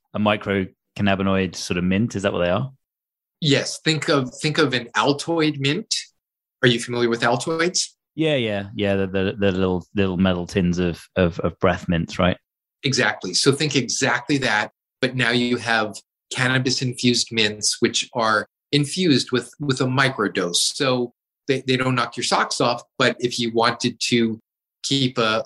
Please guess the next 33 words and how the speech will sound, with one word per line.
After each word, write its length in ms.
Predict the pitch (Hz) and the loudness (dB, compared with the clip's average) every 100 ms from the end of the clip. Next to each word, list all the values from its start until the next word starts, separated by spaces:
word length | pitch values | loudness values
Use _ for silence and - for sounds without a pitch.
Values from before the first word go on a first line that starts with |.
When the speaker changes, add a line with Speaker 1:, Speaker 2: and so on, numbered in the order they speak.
| - | -4
Speaker 2:
a 100 | 113 | -2
steady 920 | - - - 117 113 110 110 104 - _ _ | 0 0 2 2 2 0 0 -4 -10 _ _
low 360 | 143 113 123 120 | -10 -4 -2 0
dose 460 | 117 117 113 - | 0 0 0 -2
of 300 | 113 107 101 | 0 0 -4
cannabinoids 680 | - 135 160 123 113 101 - | -2 0 2 0 0 -2 -2
in 80 | 104 | -2
your 120 | 98 | -2
system, 580 | 95 104 - - 104 104 - _ _ | 0 0 0 0 -2 -4 -12 _ _
you 140 | - 120 | -4 0
know, 160 | 95 | 0
discreetly, 760 | 98 123 - 170 208 117 101 98 _ _ - | 0 -2 0 2 0 0 -2 -2 _ _ -2
that's 180 | 104 | -2
a 100 | - | -2
great 240 | 98 104 92 | 0 0 0
way 160 | 95 | 0
to 80 | 92 | 0
do 200 | 92 90 | 0 -2
it. 80 | - - _ _ | -4 -12 _ _
Speaker 1:
It's 100 | - | -6
the 100 | 110 | -2
modern 320 | 113 110 107 | 2 2 0
parenting 560 | 113 113 107 104 101 101 | 0 0 0 -2 -2 0
way. 320 | 98 95 92 _ - | 2 0 -4 _ -4
Speaker 2:
That's 240 | 120 - | -2 2
right. 220 | 127 95 - _ _ _ _ | 2 0 -4 _ _ _ _
So 320 | - - 214 | -10 0 2
nonetheless, 920 | 202 233 262 202 196 139 - - - _ _ _ _ _ _ _ | 4 2 2 0 2 0 -4 -10 -10 _ _ _ _ _ _ _
that's 540 | 151 156 190 - - - | 0 0 0 -6 -12 -2
a 80 | 147 | -2
form 500 | - - 180 233 254 | -2 -4 0 0 0
factor 720 | - 117 95 - 113 107 110 _ _ | -2 -2 -2 -2 0 2 0 _ _
which 580 | 131 139 135 - - - | 0 2 4 0 -6 -8